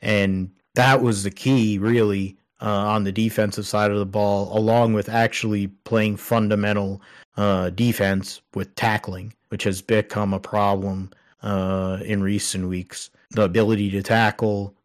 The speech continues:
um, identifying who they have to take away, which, of course, was Trevor Lawrence and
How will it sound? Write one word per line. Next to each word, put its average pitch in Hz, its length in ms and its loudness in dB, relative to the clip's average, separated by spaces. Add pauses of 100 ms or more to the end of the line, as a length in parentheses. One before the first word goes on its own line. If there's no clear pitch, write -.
um, 98 520 -4
identifying 107 880 0
who 104 160 -2
they 101 100 2
have 101 160 0
to - 80 -10
take 101 260 -2
away, 104 300 2
which, 98 220 -4
of 98 120 -8
course, - 440 -4 (280)
was 95 440 0 (100)
Trevor 104 340 2
Lawrence 101 340 0
and 98 240 -4